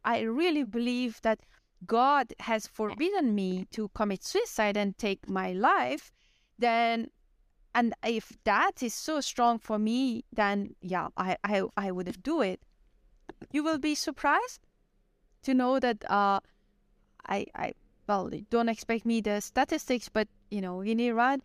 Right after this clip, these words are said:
c-, recently the rate of suicide and collective suicides, like, in a sense that a family, they just, they just kill, uh, the whole, I mean,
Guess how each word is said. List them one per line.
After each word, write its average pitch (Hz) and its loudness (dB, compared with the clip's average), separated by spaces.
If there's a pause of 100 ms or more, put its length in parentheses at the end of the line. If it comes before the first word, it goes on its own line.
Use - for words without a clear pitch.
(560)
c-, - -18 (140)
recently 240 -2
the 202 0 (220)
rate 233 0
of 220 -4
suicide 196 -2 (260)
and 202 -2 (260)
collective 226 -2
suicides, - -6
like, 190 -4
in 196 -2
a 185 -4
sense - -8
that 190 0 (180)
a 190 -8
family, 226 2
they 196 -4 (220)
just, - -6
they 185 -2
just - -6
kill, 247 2 (460)
uh, 180 -6 (360)
the 185 -4
whole, 202 -2 (200)
I 214 -2
mean, 180 -6